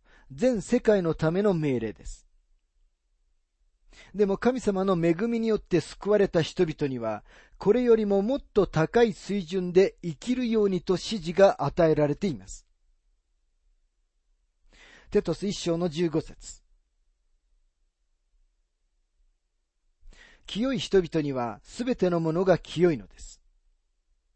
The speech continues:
しかし、汚れた不信仰な人々には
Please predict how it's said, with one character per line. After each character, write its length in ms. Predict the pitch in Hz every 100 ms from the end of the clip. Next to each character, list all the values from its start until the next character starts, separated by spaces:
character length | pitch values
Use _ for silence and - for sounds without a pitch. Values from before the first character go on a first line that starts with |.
| _ _ _ _ _ - - - -
し 100 | -
か 120 | 208
し、 120 | - -
汚 220 | 180 226
れ 100 | 208
た 280 | 175 196 - _
不 140 | - -
信 280 | - 262
仰 180 | 180 185
な 120 | 165
人 200 | 143 196 170
々 200 | - 147
に 100 | 127
は 240 | 117